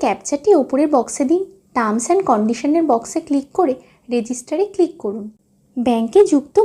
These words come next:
মোবাইল নাম্বারে ওটিপি আসবে। যদি ওটিপি না আসে, click here to resend ওটিপিতে ক্লিক করুন। ওটিপি আসলে ওটিপি দিয়ে সাবমিট করুন। রেজিস্ট্রেশন সাকসেসফুল দেখাবে, ওকেতে ক্লিক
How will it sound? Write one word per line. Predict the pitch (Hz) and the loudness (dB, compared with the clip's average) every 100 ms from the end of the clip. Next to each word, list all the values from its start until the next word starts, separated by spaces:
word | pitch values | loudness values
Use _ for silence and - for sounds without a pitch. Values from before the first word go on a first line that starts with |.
| 330 | 4
মোবাইল | 226 220 233 285 | 4 2 2 4
নাম্বারে | 392 466 262 - _ _ 349 | 6 4 2 -2 _ _ 0
ওটিপি | 339 330 240 208 | 4 2 4 0
আসবে। | 208 - 220 - _ _ - | -2 -10 -14 -16 _ _ 0
যদি | 269 302 453 - | 2 4 4 4
ওটিপি | 254 330 339 440 311 | 2 2 4 4 4
না | 240 285 | 4 0
আসে, | - 262 247 _ - | 0 -4 -6 _ 4
click | 359 427 - | 4 4 2
here | 269 254 254 | 2 2 4
to | 392 285 | 4 4
resend | 247 - 359 370 | 2 0 0 2
ওটিপিতে | 254 247 285 339 415 | 0 0 -2 2 2
ক্লিক | 392 349 - | 4 4 2
করুন। | 208 196 214 - _ _ _ 226 | -4 -4 -6 -14 _ _ _ -6
ওটিপি | 220 240 349 302 | -4 2 4 4
আসলে | 240 - 453 - - | 2 -2 -2 -2 -2
ওটিপি | 226 220 226 285 | -2 -2 -4 0
দিয়ে | 294 466 - | 2 2 0
সাবমিট | - 370 285 254 - | 2 4 2 0 -4
করুন। | 202 196 214 - _ _ _ _ _ _ _ _ _ _ _ - | -8 -8 -12 -16 _ _ _ _ _ _ _ _ _ _ _ -8
রেজিস্ট্রেশন | 262 240 233 247 - 330 466 494 | -2 0 0 -2 -2 -2 -2 -2
সাকসেসফুল | 320 277 - 311 - 294 180 | -2 -2 -2 -2 0 2 0
দেখাবে, | - 190 180 - _ _ _ - | -2 -10 -10 -14 _ _ _ -6
ওকেতে | 269 320 320 494 - | -4 -2 -2 -2 4
ক্লিক | 453 | 4